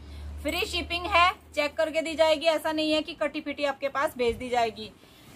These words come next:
बिल्कुल फ्रेश माल। ये आपको पता है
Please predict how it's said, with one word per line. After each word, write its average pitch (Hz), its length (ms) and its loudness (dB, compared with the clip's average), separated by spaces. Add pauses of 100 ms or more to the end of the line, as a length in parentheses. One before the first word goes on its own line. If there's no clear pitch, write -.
(120)
बिल्कुल 320 400 -2
फ्रेश 339 400 2
माल। 220 380 -8
ये 262 100 -2
आपको 285 280 -2
पता 285 360 0
है 330 220 2